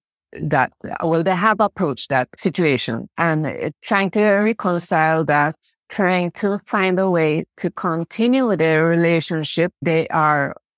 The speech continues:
already soulmates. So it's not like they can just go separate ways. He's already made a promise that he's not going to abandon her,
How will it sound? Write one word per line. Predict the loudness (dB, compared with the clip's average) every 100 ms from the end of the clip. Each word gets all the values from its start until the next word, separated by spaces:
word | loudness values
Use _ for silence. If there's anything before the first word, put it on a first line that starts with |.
| _
already | 0 2 2 -2
soulmates. | -2 0 0 0 0 -4 -10
So | -8 -2 0 2
it's | 0 0
not | -2 0
like | 0 -2
they | -4
can | -2 -2 0
just | -2 -2 -2
go | -4
separate | -2 -2 -2 -2
ways. | 0 0 2 -2 -6 _ _ _ -2
He's | 0 2
already | 2 2 2 2
made | 0 0
a | -4
promise | -2 -2 0 -2 -2
that | -2 -2
he's | -2 0
not | -2 -2
going | -2 -2 -2
to | -4 -4
abandon | -2 0 2 2 0 0
her, | 2 2 0